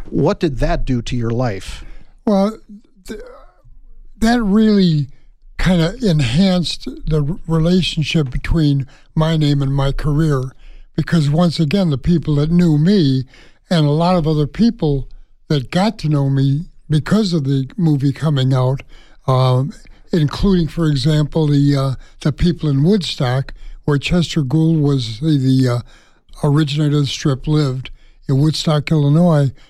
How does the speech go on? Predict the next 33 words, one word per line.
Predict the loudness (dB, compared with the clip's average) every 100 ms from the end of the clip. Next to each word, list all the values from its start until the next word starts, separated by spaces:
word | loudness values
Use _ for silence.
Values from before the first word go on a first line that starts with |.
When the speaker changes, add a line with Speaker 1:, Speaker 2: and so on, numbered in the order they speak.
| _ -2
Speaker 2:
invited | 0 0 0 0 0
me | 0 0
up | -2
for | -2 0 2
the | 2
premiere | 0 0 2 2 2
of | 0
the | 0
movie | 2 2 2 0 -2 -4 -10 -20 _ _ _ -2
and | 0 2
my | 2 2
family. | 0 2 2 2 0 -2 -4 -10 -20 -20 -2
And | 0
I | 2 2
went | 2 2
up | 0 0
in | 2 4
uniform, | 6 4 2 0 -2 0 0 -4 -2
in | 0
the | 2
Chicago | 0 -2 0 2 2
Police, | 0 0 0 0 -8 -16 -20 -12 -4
I | 0
think, | 2 0 0
lieutenant | -2 0 0 2
at | 0 -2
the | -4
time. | 0 2 2 2
Speaker 1:
Yeah, | 0
lieutenant. | -4 -10 -12 -8 -2
Speaker 2:
And, | 0 2
uh, | 2 2 2 0 -4 -16 -20 _ _ -6
uh, | 0 2 2 2 2 -2